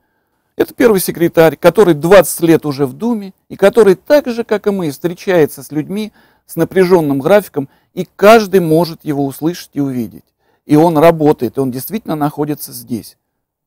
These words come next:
Ну вот вам и пример живой. Для чего тогда?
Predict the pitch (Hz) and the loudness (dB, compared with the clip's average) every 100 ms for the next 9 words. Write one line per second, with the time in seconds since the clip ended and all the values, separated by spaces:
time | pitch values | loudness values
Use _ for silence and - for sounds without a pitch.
0 | _ 139 175 226 202 202 185 196 175 160 | _ -10 -10 -10 -12 -14 -12 -10 -10 -10
1 | 135 127 117 - _ _ _ _ _ _ | -12 -14 -14 -16 _ _ _ _ _ _
2 | _ _ _ _ _ _ 143 196 - 220 | _ _ _ _ _ _ -6 -4 -4 0
3 | 143 - 117 117 101 - | 0 0 -6 -6 -12 -12